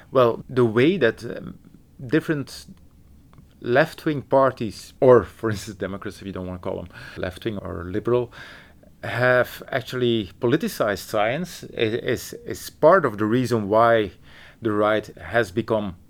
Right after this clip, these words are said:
more an-, anti-intellectual, uh, over time. When we now think of conservatives, we don't link them to conservation.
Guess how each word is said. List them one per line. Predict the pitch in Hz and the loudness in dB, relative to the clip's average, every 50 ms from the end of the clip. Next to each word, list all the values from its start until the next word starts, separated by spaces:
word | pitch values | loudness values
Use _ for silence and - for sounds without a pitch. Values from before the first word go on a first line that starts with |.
| - - - | -20 -10 -4
more | 113 113 117 113 110 - - | 0 2 2 2 0 -2 -4
an-, | - 113 113 113 110 98 - - | -6 -6 -6 -6 -6 -10 -12 -10
anti-intellectual, | - 113 101 107 104 107 104 98 - 101 107 104 - - 107 104 104 104 | -10 -8 -4 -4 -4 -4 -4 -6 -6 -6 -6 -6 -6 -8 -6 -6 -6 -6
uh, | - - 113 - - - | -8 -10 -14 -14 -6 -2
over | 127 117 95 104 104 | 0 0 0 -2 -8
time. | - - 143 147 156 127 92 - - - - - - - - | -2 0 0 0 0 -2 -8 -10 -14 -20 -20 -20 -20 -18 -8
When | - 117 120 | -6 -2 -2
we | 127 123 | 0 2
now | 131 135 131 | 2 2 2
think | - - - 139 127 | 0 -2 -6 -4 -4
of | 123 - - | -4 -6 -6
conservatives, | 104 92 - - 151 156 151 147 - 156 139 - - | -14 -12 -2 2 2 2 2 2 0 -2 -2 -2 -4
we | 117 | -4
don't | 110 113 117 113 107 98 - - | -2 0 -2 -2 -4 -10 -12 -6
link | - 117 123 143 147 139 | 0 4 4 6 6 6
them | 131 123 113 101 | 4 2 2 0
to | - 117 110 | -2 -2 -2
conservation. | - 120 113 95 - - 101 92 85 113 120 135 165 165 - - 175 170 170 165 | -2 -4 -6 -6 -6 -6 -8 -6 -2 0 2 2 2 0 -4 -6 -6 -6 -6 -10